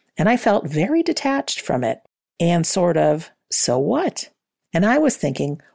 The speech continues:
'What are these people getting so upset about?' Upon resuscitation, Vicky described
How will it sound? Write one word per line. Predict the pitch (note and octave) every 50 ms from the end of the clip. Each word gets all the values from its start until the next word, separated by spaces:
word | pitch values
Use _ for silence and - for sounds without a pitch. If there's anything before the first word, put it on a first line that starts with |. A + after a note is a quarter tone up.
| _
'What | - E3+ D3+ C4 C#4 - - -
are | F3 E3+ E3+
these | D3 D3+ C3+ D3+ - -
people | - - - C#4 D4 - - - - - _ -
getting | - D#3+ - F3+ G#3+ A#3 A#3 B3 -
so | - - - - C3+ C3+ C#3 C#3+
upset | - G3 D#3+ - - - - - D4 D#4+ D#4
about?' | A3+ E3 - B2+ C3 - - _ _ _ _ _ _ _ _ - - - - - -
Upon | E3 - - F3 G3 G#3+ A#3+ D4 D#4+
resuscitation, | D#4+ C#4 - - G3 F#3 - - F3 - F#3+ F3 E3 - - - - - _ - - _ _ _ _ _ _ -
Vicky | F3+ C#3+ D#3+ F3 F3 - - C#4 C4+
described | D#3+ D3 - - - - F3 D#3 D3 C3 B2+ B2+ C3+ -